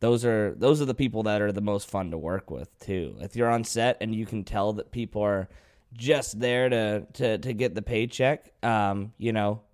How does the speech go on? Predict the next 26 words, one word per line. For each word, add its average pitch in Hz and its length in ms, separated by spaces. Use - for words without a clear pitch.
uh, 92 420
they're, 190 200
they're, 220 400
you 277 140
know, 175 280
they 175 140
don't, 196 260
they 165 100
don't 165 200
have 143 320
the 135 100
enthusiasm 123 880
that 98 120
someone 117 480
who 131 140
would 117 160
be 117 180
there 110 400
working 110 600
for, 101 440
like, 90 300
half 107 320
the 107 80
pay 110 340
and, 90 280
and 95 360